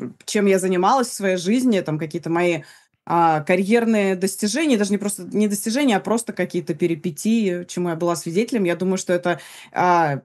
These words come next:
всем этим я обязана вот тому началу.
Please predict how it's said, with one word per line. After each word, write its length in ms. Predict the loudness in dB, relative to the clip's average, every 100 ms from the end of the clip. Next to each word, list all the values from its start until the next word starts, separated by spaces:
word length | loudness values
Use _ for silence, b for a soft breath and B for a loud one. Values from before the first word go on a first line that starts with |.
| -10
всем 480 | -10 -4 0 2 2
этим 240 | 2 0
я 340 | 2 2 2
обязана 760 | 2 -2 2 2 2 0 0 0
вот 160 | -4 -4
тому 280 | -2 0 2
началу. 640 | 0 0 0 0 -2